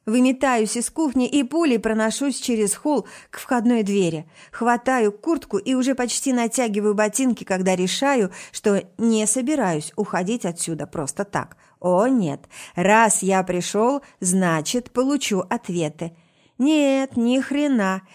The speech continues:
я не уйду, пока ты не ответишь на мои вопросы.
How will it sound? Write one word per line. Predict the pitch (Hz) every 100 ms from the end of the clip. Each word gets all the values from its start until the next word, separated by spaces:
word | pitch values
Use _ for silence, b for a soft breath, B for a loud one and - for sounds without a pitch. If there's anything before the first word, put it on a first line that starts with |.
| b
я | 208 240 247
не | 262 277
уйду, | 285 302 226 226
пока | 247 262 220 202 202
ты | 269
не | 254 226
ответишь | 202 190 185 185 240
на | 247
мои | 240 233 185
вопросы. | 185 226 185 147 - 160